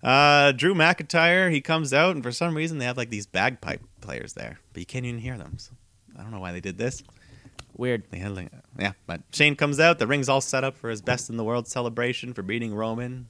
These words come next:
Speaker 1: Uh, so they cut the little promo. They drink some champagne together. Shane, Shane pours his right in the World Cup, drinks out of it.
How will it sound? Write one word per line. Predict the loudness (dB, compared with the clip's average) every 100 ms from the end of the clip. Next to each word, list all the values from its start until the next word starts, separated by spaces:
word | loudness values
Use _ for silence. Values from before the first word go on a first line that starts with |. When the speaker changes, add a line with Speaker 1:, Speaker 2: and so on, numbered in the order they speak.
| -16
Speaker 1:
Uh, | -18 -20 -20 -20 -20 _ _ _ _ _
so | -20
they |
cut | -8 -8 -6
the | -6
little | -6
promo. | -6 -4 -2 0 0
They | 0
drink | -4 -6
some | -6 -8
champagne | -2 -2 0 -2 -2
together. | -4 -2 0 0 -2
Shane, | -4 -8 -8 _ _
Shane | -4 -2 -2
pours | -2 -4
his | -2
right | -2 -2
in |
the | -2
World | -2 -4
Cup, | -6 -6
drinks | -6 -10 -4
out | -4
of | -2
it. | -4